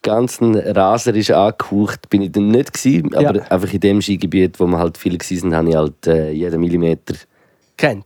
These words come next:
Speaker 1: kennt und dort habe ich auch können rattern.
Speaker 2: Ja.
Speaker 1: Und, äh, so bei vollen, also ich bin jetzt nicht so ultra gestört, mal wahrscheinlich schon ein paar Mal, ehrlich gesagt,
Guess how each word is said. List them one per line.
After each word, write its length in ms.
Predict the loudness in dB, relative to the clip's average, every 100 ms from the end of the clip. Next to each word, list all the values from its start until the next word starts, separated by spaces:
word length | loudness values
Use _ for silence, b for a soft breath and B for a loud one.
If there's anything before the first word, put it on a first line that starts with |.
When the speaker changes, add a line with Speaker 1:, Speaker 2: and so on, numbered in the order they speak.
| -10
Speaker 1:
kennt 420 | -2 0 0 -2
und 180 | -4 0
dort 200 | -2 0
habe 120 | 0
ich 80 | 2
auch 180 | 0 0
können 480 | 0 0 -2 -4
rattern. 500 | -2 -2 -2 -2 -2 -4 b b
Speaker 2:
Ja. 120 | -4 -4 B B B
Speaker 1:
Und, 280 | -4 -2 0
äh, 200 | -2 -2
so 160 | -2 -2
bei 120 | -2
vollen, 520 | 0 2 4 4 2
also 220 | 0 0 0
ich 60 |
bin 100 | 2 0
jetzt 160 | 0
nicht 160 | -4 0
so 240 | 0 2
ultra 400 | 2 0 0 -2
gestört, 720 | -4 -4 -2 2 2 2 -2 -4
mal 220 | 0 0
wahrscheinlich 380 | -2 -4 -6 -6
schon 100 | -10
ein 60 | -6
paar 220 | -6 -4
Mal, 160 | -4 -6 -10 -12
ehrlich 280 | -8 -6 -8
gesagt, 460 | -4 -2 -4 -8